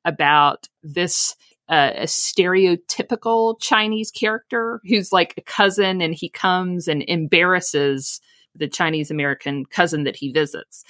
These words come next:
So in the show, it sort of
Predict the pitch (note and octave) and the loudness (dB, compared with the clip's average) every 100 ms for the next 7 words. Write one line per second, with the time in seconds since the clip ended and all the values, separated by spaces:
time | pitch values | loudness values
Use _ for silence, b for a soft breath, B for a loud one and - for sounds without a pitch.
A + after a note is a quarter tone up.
0 | B B B - B3+ G#3+ G3+ F#3+ - _ | B B B -2 2 4 2 0 -4 _
1 | _ _ _ _ _ G#3 A3 G3+ F3+ E3+ | _ _ _ _ _ 0 0 0 0 -2
2 | E3 - - - B3+ G#3+ D#3+ C#3+ C#3 C#3 | -2 -6 -6 0 4 4 4 2 -2 -4
3 | C#3 _ _ _ G3 - A3+ G#3+ F3+ | -6 _ _ _ -2 0 0 0 -2